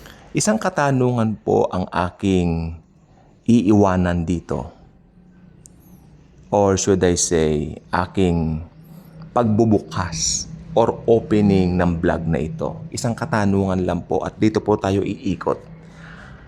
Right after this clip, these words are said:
Ito na yung katanungan. Wala na pong kasunod na tanong ito. Okay? Dito sa vlog na ito, wala na pong kasunod na tanong ito. Dito po iikot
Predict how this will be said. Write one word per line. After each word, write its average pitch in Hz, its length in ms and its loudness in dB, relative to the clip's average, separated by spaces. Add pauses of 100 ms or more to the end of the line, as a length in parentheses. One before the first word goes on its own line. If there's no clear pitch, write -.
(420)
Ito - 80 -4
na 147 160 2
yung - 80 -4
katanungan. 101 720 0
Wala 120 160 -2
na 143 80 -2
pong 151 160 -6
kasunod 127 320 -2
na 120 80 2
tanong 113 320 0
ito. 85 320 -2 (320)
Okay? 80 400 -4 (320)
Dito 127 240 2
sa 110 160 2
vlog 110 320 2
na 110 80 4
ito, 110 240 0
wala 92 240 2
na 92 80 -2
pong 98 160 -4
kasunod 90 400 -4
na 80 80 -2
tanong 80 320 0
ito. - 400 -6
Dito 113 240 0
po - 240 0
iikot 87 480 -2